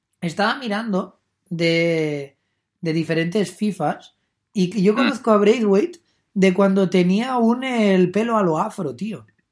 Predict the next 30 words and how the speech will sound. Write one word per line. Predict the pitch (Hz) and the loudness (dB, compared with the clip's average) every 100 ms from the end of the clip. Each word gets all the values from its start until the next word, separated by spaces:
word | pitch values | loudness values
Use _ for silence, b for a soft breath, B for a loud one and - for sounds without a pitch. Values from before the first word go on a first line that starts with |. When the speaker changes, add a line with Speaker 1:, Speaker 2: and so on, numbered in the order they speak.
| _ _ _ _ _ - | _ _ _ _ _ -16
Speaker 2:
Hostia, | - 127 | -4 -4
cuando | 98 98 | -2 -6
tenía | 92 95 117 113 | -6 -4 -2 -2
un, | 110 107 | -4 -8
el, | 101 98 95 92 98 - | -8 -8 -8 -8 -12 -10
el, | 101 90 _ _ _ - | -10 -10 _ _ _ -6
el | 98 95 | -6 -2
pelo | 110 107 | -2 0
a | 101 | 0
lo, | 101 95 95 92 - - | -2 -4 -6 -12 -18 -12
a | 104 | -6
lo, | 101 95 - | -4 -6 -8
el | 101 | -10
anuncio. | 98 117 117 - | -10 -10 -12 -12
Speaker 1:
Sí, | - 233 | -4 -2
en | 240 | 0
el, | 220 196 208 | 0 0 -2
eh, | 214 185 175 | 0 0 2
según | 190 240 | -2 -2
esto | 240 226 277 | -4 -4 -6
es | |
en | 262 | -4
el | 214 | -2
fifa | 196 226 | 0 -2
diecisiete, | 233 214 196 - 196 220 185 | -2 0 0 -2 0 -2 -2
o | 156 | -6
sea, | 170 170 | -4 -6
hace | 170 220 | -4 -4
años | 226 185 | -4 -6
que, | - 160 143 | -4 -4 -4